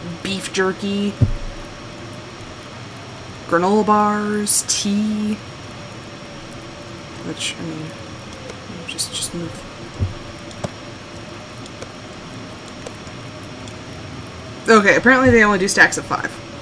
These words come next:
What is that? Tin of coffee. Mm, no, we'll just, we'll just leave that there. So whenever we leave, I can figure out.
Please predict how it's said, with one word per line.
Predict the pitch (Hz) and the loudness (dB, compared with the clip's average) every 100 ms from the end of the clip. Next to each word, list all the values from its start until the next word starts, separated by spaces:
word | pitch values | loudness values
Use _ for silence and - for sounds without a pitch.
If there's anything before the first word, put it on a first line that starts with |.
| - - - - - - - - - - - - - - | -10 -10 -10 -12 -12 -12 -10 -10 -10 -8 -10 -10 -12 0
What | 277 | 2
is | 180 | 4
that? | 160 - - - - - - - | 0 -2 -12 -12 -12 -12 -8 0
Tin | 233 262 262 | 6 8 8
of | 214 - | 6 0
coffee. | - - 190 - - - - - - - - - - - - - - - - - - - - - - - - - - - - - - - - - - | -6 -2 -2 -2 -10 -10 -10 -12 -12 -12 -12 -12 -12 -12 -12 -14 -12 -12 -12 -12 -12 -12 -14 -14 -14 -14 -12 -12 -12 -12 -12 -12 -12 -12 -12 -12 -6
Mm, | 208 208 202 - | 0 2 0 0
no, | - - - | -4 -2 -2
we'll | 196 | -2
just, | 196 - - | -2 -4 -6
we'll | - | -8
just | - - | -6 -6
leave | 110 | -6
that | 98 | -8
there. | - - - - - - - - - | -8 -10 -12 -14 -14 -12 -12 -10 0
So | - | 10
whenever | 359 440 440 | 12 12 12
we | 392 330 | 12 12
leave, | 226 262 240 151 156 180 - | 10 8 8 6 2 2 4
I | 208 | 4
can | 208 208 196 185 175 | 6 2 2 2 0
figure | - - - - - - - 185 170 156 | -6 -12 -12 -14 -12 -10 -2 0 4 6
out. | 156 165 | 6 2